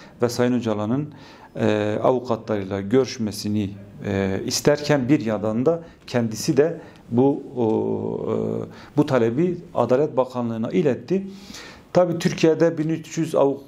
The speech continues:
bin üç yüz otuz avukattan ibaret değil. E, e, yüz binlerce avukat var Türkiye'de. Gerçekten avukatlık kanununun, e, ilk m-, iki maddesinin aslında avukatlara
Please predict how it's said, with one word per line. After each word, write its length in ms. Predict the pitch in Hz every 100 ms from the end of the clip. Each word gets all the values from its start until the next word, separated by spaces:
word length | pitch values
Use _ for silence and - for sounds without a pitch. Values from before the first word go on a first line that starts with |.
| -
bin 220 | 139 151
üç 60 | 151
yüz 100 | 151
otuz 220 | 139 147
avukattan 680 | 139 135 143 139 - 151
ibaret 480 | 131 123 139 143 -
değil. 400 | 139 117 98 -
E, 360 | 110 110 107 107 104 - - -
e, 100 | - 55 55 57 55 57 55
yüz 360 | 113 110 127 110
binlerce 460 | 123 131 139 120 143
avukat 520 | 123 113 123 123 107
var 120 | 104 101
Türkiye'de. 560 | 101 98 107 101 98 98 - - - - -
Gerçekten 600 | 120 131 - 120 120 131
avukatlık 720 | - 127 120 123 117 147 143
kanununun, 760 | - 127 120 120 117 117 127 165 - - - - - -
e, 440 | 107 107 107 110 113
ilk 440 | - 165 - - - - - - -
m-, 360 | 120 123 120 120
iki 240 | 120 -
maddesinin 800 | 143 120 101 110 - 113 147 160 - - - -
aslında 340 | 123 127 127
avukatlara 840 | 135 139 139 131 131 131 147 143